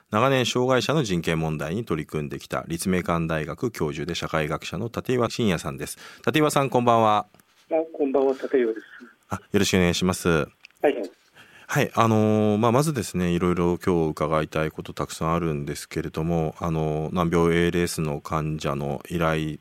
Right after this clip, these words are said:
Speaker 1: 殺人、しかもそれを行ったのが医師だった、まあ、いろいろなね、あの、報道では裏側みたいなものも、あの、明らかにはなってきてるんですけれども、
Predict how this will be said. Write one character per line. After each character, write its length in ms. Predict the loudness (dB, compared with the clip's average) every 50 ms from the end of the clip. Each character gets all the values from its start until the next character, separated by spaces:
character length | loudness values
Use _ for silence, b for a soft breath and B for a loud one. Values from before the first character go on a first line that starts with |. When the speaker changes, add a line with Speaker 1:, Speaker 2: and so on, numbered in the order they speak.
| -14
Speaker 1:
殺 320 | -14 -10 -10 -8 -8 -8 -8
人、 320 | -8 -8 -12 -12 -14 -14 -12
し 60 | -8
か 100 | -6 -4
も 100 | -4 -4
そ 140 | -6 -8 -6
れ 300 | -6 -4 -4 -4 -6 -6
を 240 | -6 -6 -8 -8 -6
行 80 | -6 -6 -8
っ 60 | -6
た 120 | -6 -6 -6
の 60 | -4
が 100 | -4 -6
医 60 | -6
師 160 | -6 -8 -8
だ 140 | -8 -8 -10
っ 40 | -10 _ _ -10
た、 260 | -8 -6 -6 -8 -8 -8
ま 240 | -6 -6 -6 -6 -8
あ、 60 | -12 -8 -2
い 40 |
ろ 140 | 0 2 2
い 20 | 2
ろ 120 | 0 -2
な 160 | -2 -2 -2
ね、 100 | -2 0
あ 140 | -2 -2 -2
の、 240 | -4 -6 -8 -8 -6
報 160 | -6 -6 -6
道 180 | -4 -4 -6 -2
で 120 | 0 2
は 340 | 2 2 2 0 -2 -4 -6
裏 180 | -6 -4 -4 -2
側 200 | -2 -2 -2 -2
み 100 | -2 0
た 120 | 0 0
い 60 | 0
な 80 | -2 -2
も 120 | -2 0
の 80 | 0 2
も、 260 | 2 2 0 -2 -4 -4
あ 80 | -6 -4
の、 360 | -4 -6 -6 -8 -8 -8 -8 -6
明 60 | -6 -4
ら 80 | -4
か 80 | -2 -2
に 80 | -2
は 60 | -2 -4
な 100 | -6 -8
っ 20 |
て 160 | -8 -10 -12
き 80 | -10 -6
て 140 | -4 -2 -2
る 100 | -2 -4
ん 80 | -6
で 80 | -8 -10
す 140 | -10 -8 -10
け 80 | -8
れ 80 | -8 -6
ど 80 | -6
も、 180 | -6 -6 -8